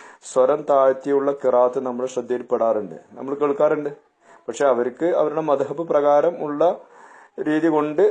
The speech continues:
അവർക്ക് അത് ഉറക്കെയാക്കേണ്ടതില്ല, അത് വുജൂബില്ല. അതുകൊണ്ട് ഒരു പതുക്കെ ഓതാറുണ്ട്. പതുക്കെ ഓതല് അവർക്കും അഫ്ളലാണ് എന്ന് അവരുടെ ഗ്രന്ഥങ്ങളിൽ കാണാൻ സാധിക്കും. അതേസമയത്ത് ഷാഫിഈ മദ്ഹബുകാരായ നമുക്ക് ബിസ്മി ഓതിയിട്ടില്ല എങ്കിൽ നമ്മുടെ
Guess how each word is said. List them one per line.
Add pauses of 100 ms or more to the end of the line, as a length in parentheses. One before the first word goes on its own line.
അവർക്ക്
അത്
ഉറക്കെയാക്കേണ്ടതില്ല,
അത്
വുജൂബില്ല.
അതുകൊണ്ട്
ഒരു
പതുക്കെ
ഓതാറുണ്ട്.
പതുക്കെ
ഓതല്
അവർക്കും (140)
അഫ്ളലാണ്
എന്ന്
അവരുടെ (100)
ഗ്രന്ഥങ്ങളിൽ
കാണാൻ
സാധിക്കും. (480)
അതേസമയത്ത്
ഷാഫിഈ
മദ്ഹബുകാരായ
നമുക്ക്
ബിസ്മി
ഓതിയിട്ടില്ല
എങ്കിൽ (480)
നമ്മുടെ